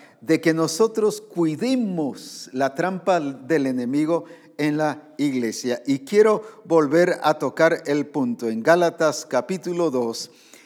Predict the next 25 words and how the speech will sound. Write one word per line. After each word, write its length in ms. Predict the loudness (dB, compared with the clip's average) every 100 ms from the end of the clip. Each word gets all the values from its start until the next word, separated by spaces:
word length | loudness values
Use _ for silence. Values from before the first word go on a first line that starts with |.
| _
y 180 | 0 2
en 140 | 2
el 140 | 0 0
versículo 960 | -2 -2 -6 -4 0 2 0 -2 -18 _ _ _ _ _ _ _ _ _ _ _ _ _ _ _ -20 -20 _ _
once, 720 | 2 2 -2 -4 -4 -4 -6 -14
donde 340 | -4 0 0
tenemos 720 | 0 0 0 -2 -4 -6 -10 -16 _ _ _ _ _ _ _ _ _ _ _ _ _ 0
el 240 | 2 2
punto 1000 | 0 -2 0 -4 -2 0 0 -2 -12 -20 _
claro 400 | -6 -4 -2 -2
que 100 | -2
nos 220 | -2 -4
está 220 | -8 -4 -4
hablando 500 | -2 -4 -4 -6 -6
sobre 500 | -4 -4 -2 -2 -2
lo 420 | -2 0 0 0
que 120 | 0
le 160 | 0 -2
pasó 320 | -6 -4 -6
a 100 | -2
Pedro. 460 | -2 -2 -8 -12 -20 _ _ _ _ _ _ _ _ _ _ _ _ _ _ _ _ -20 -20 _
Pero 240 | 4 4
cuando 300 | 4 4 2
vino 360 | 2 2 0 2
Pedro, 600 | 0 0 -2 -4 -6